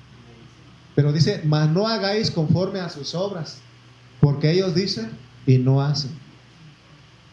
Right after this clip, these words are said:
Ellos enseñaban, "No adulterarás, no robarás". ¿Y qué hacían ellos? Ellos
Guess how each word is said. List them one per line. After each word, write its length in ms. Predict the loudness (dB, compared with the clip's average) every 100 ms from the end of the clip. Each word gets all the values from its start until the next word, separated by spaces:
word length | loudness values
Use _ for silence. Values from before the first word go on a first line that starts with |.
| -20 -20 -20 -20 _ 0
Ellos 320 | 4 4 2
enseñaban, 560 | 2 4 2 2 -4 -10 -20 -20 -20 -10
"No 200 | -2 -2
adulterarás, 960 | -2 -4 -6 -6 -6 -6 -8 -8 -10 -14 -20 -20 -20 -20 -20 -20 -20 -20 -20 -4
no 340 | -2 0 -2
robarás". 840 | -4 -6 -6 -10 -10 -10 -10 -10 -14 -20 -20 -20 -20 -20 -20 -20 -20 -20 -20 -2
¿Y 220 | 0 0 -2
qué 260 | -4 -4
hacían 420 | -6 -8 -10 -8
ellos? 420 | -6 -6 -8 -12 -18 -20 -20 -20 -20 -16 -6
Ellos 480 | -4 -4 -6 -10